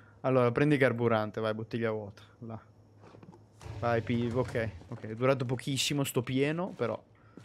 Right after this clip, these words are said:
Giusto avere tutta la benzina del mondo. Ora, poi si avvicina alla macchina, magari, magari facciamo anche il pieno alla <laughs> macchina. L'ho segnata sulla mappa.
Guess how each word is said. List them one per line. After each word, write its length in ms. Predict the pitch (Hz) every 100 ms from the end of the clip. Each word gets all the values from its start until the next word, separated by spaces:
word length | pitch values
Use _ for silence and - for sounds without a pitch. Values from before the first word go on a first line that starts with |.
| - - - - - _ - -
Giusto 220 | 131 131
avere 260 | 123 131 127
tutta 200 | 127 135
la 80 |
benzina 800 | 127 131 123 127 123 120 113 90 92
del 240 | 123 127 120
mondo. 600 | 120 113 113 113 - - - - - - - - - - -
Ora, 600 | 165 143 127 127 123 127
poi 200 | 123 139
si 120 | 139
avvicina 340 | 165 185 202 214
alla 140 | 214
macchina, 320 | 240 - 180
magari, 420 | 156 156 165 156 135
magari 280 | 139 160
facciamo 240 | 151 135 127
anche 180 | 123 131
il 80 |
pieno 260 | 123 131 120
alla 120 | 120
<laughs> 0 |
macchina. 680 | 127 113 127 135 - 117 - - - _ _ - - _ - _ _ - - _ - - _ _
L'ho 220 | - 143 147
segnata 400 | 196 185 117 117
sulla 200 | 123 117
mappa. 560 | 110 104 - 110 104